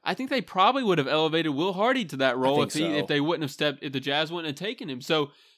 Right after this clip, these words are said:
Speaker 1: I, that's, that's been a huge get for them. And it's gonna be interesting, like you said, they, they've lost now several in a row. They just beat the Clippers, actually, to kinda get off the losing streak. But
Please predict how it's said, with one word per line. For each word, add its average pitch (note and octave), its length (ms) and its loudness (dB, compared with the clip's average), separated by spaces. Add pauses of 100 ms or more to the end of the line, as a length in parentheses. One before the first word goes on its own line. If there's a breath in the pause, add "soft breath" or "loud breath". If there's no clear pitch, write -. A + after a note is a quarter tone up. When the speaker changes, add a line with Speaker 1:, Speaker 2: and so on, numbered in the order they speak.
(300 soft breath)
Speaker 1:
I, D#3 200 2 (380)
that's, E3+ 300 0
that's F#3 280 -2
been F3 140 -4
a D3 60 2
huge D#3+ 400 -4
get D#3 240 -2
for C#3+ 100 -8
them. D3+ 440 -4 (260)
And E3 100 0
it's F3 80 -4
gonna B3 160 -2
be B3 140 -4
interesting, G3+ 340 -6
like D3+ 200 -2
you C#3 60 -10
said, D#3 140 -8
they, C3+ 160 0
they've C#3 220 -4
lost D3 560 -2
now C3+ 300 -2
several C#3 420 -4
in C#3 80 -4
a C3 60 -6
row. B2+ 340 -4
They B2+ 120 -4
just B2+ 220 -8
beat C#3 120 -10
the - 60 -20
Clippers, B2 320 -10
actually, B2 300 -6
to - 60 -14
kinda B2+ 200 -10
get B2 160 -10
off C3 160 -4
the B2 80 -12
losing A#2+ 300 -12
streak. A#2+ 400 -14
But C3 220 -4